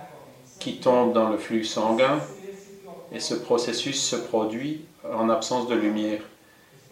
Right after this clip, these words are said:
Lorsque les premiers rayons de la lumière ins-, tombent dans, sur notre rétine, ça déclenche des réactions neurophysiologiques impliquant principalement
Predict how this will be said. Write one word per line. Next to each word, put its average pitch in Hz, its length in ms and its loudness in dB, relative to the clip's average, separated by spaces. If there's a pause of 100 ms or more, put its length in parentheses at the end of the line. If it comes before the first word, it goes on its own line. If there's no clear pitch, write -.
(920)
Lorsque 120 380 4
les 117 180 2
premiers 135 560 4
rayons 117 340 4
de 113 120 4
la 113 140 6
lumière 120 640 2 (300)
ins-, 113 460 -2 (200)
tombent 120 320 2
dans, 110 240 0
sur 123 180 0
notre 104 560 4
rétine, 156 560 2
ça - 220 0
déclenche 123 560 2
des 120 100 0
réactions 110 640 2 (600)
neurophysiologiques 123 1300 2 (600)
impliquant 120 580 2
principalement 120 1160 2